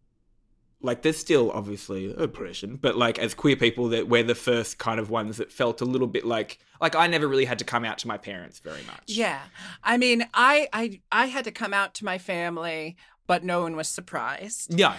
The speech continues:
Speaker 1: yes.
Speaker 2: And I was also, I grew up somewhere where it was safe enough and I was supported enough
Speaker 1: Yes.
Speaker 2: to come out at, like, age fourteen.
Speaker 1: Yeah,
Speaker 2: Or
Speaker 1: me too.
Speaker 2: thirteen, I guess, is when I first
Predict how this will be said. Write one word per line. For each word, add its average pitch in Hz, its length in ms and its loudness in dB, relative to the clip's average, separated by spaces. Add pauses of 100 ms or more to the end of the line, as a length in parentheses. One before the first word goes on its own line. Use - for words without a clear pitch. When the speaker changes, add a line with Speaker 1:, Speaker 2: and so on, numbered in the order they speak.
Speaker 1:
yes. 127 220 2
Speaker 2:
And 202 180 2 (140)
I 220 200 4
was 254 220 -2
also, 196 560 -2
I 180 300 -4 (320)
grew 220 240 -2
up 247 140 -2
somewhere 196 380 -4
where 156 140 -6
it 151 60 -6
was 135 180 -10
safe 220 380 -4
enough 202 460 -4 (100)
and 175 120 -2
I 165 120 -2
was 165 140 -10
supported 180 600 -6
enough 160 380 -6
Speaker 1:
Yes. - 520 -4
Speaker 2:
to 208 140 -2
come 185 400 -2
out 160 400 0
at, 156 280 0
like, 147 340 -6
age 147 240 -8
fourteen. 139 800 -10 (120)
Speaker 1:
Yeah, 120 280 0
Speaker 2:
Or 156 80 -2
Speaker 1:
me - 80 -2
too. 95 180 -8
Speaker 2:
thirteen, 185 640 0
I 139 80 -2
guess, 139 260 -6
is 139 140 -10
when 147 100 -6
I 143 60 -6
first 156 400 -8